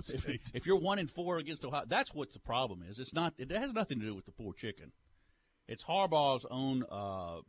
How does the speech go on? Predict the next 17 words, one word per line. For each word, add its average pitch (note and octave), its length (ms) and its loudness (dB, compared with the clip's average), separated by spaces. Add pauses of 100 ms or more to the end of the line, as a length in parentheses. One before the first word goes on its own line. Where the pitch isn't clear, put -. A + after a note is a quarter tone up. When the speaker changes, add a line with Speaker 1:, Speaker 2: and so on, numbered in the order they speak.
(240)
Speaker 1:
foibles C3 720 2
or F#2 420 -4
slash, G#2 720 -6
uh, E2 180 -14 (720)
what A2 100 -14
do G#2 40 -10
you - 60 -12
call F2 320 -14
those, F2 320 -12
uh, F2 180 -8
where F#2+ 140 -8
you're, F2+ 200 -12 (200)
you F2 80 -20 (100)
kinda A#2 220 -10
got G2+ 320 -8
the, F2+ 260 -10
uh, E2+ 460 -12